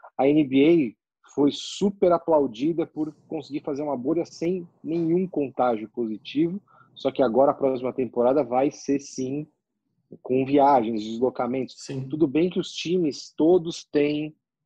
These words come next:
Speaker 1: seus próprios aviões e tal, mas mesmo assim fica muito mais difícil de você controlar, porque os jogadores vão pra casa, os jogadores encontram a família, encontram outros pe-, outras pessoas, fica bem complicado. E uma temporada que não vai ser curta, temporada de sete meses.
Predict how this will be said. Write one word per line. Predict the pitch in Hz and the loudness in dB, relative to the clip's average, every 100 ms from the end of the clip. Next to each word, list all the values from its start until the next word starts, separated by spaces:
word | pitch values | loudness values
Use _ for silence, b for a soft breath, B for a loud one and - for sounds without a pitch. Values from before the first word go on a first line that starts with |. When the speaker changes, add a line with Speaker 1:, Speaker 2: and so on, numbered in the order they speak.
| _ | _
Speaker 1:
seus | - 127 | -4 -4
próprios | - 139 131 135 110 | 0 0 0 -4 -6
aviões | 135 120 107 107 123 156 156 151 147 120 | -8 -8 -6 -4 -2 0 0 -2 -4 -4
e | 120 117 113 - - | -4 -2 -2 -4 -6
tal, | 127 135 - b _ | -2 -2 -6 b _
mas | 110 117 | -6 -4
mesmo | 123 | -4
assim | 120 - | -6 -6
fica | 160 180 - 160 | -8 -6 -2 -2
muito | 143 147 160 147 131 | 0 2 2 2 -2
mais | 120 117 | -2 -4
difícil | 107 101 104 104 | -6 -6 -6 -4
de | |
você | 104 104 117 | -6 -6 -6
controlar, | 120 110 113 - | -6 -2 -2 0
porque | - 147 - _ _ _ _ - | 0 0 0 _ _ _ _ -6
os | 123 | 2
jogadores | 151 143 160 131 | 4 6 4 4
vão | 143 | 0
pra | 139 151 | 0 -2
casa, | - 156 139 123 | 0 2 2 0
os | 120 | -2
jogadores | 131 127 127 131 127 120 | 0 0 0 0 0 -6
encontram | 127 - 135 120 135 127 127 | -10 -6 -6 -4 -4 -2 -4
a | 117 | -6
família, | - 135 139 127 | -4 -4 -4 -6
encontram | 120 123 131 | -10 -8 -8
outros | 127 - | -8 -4
pe-, | 139 143 | 2 4
outras | 135 131 - | 4 0 -4
pessoas, | 127 - 151 - _ _ _ _ _ | -4 0 -2 -2 _ _ _ _ _
fica | - 202 151 | -6 0 0
bem | 110 143 185 | 4 4 4
complicado. | 196 180 160 - 117 104 | 4 0 0 0 2 2
E | 117 | 2
uma | 127 | -2
temporada | - 127 135 143 190 226 | -2 -2 4 4 4 0
que | - | -2
não | 185 | -4
vai | 143 131 | -4 -4
ser | 127 | -8
curta, | - 143 117 | -4 -4 -4
temporada | 113 117 143 143 | -6 0 0 0
de | |
sete | - 156 - 131 | -4 -4 -4 -10
meses. | 131 131 - - | -8 -8 -10 -20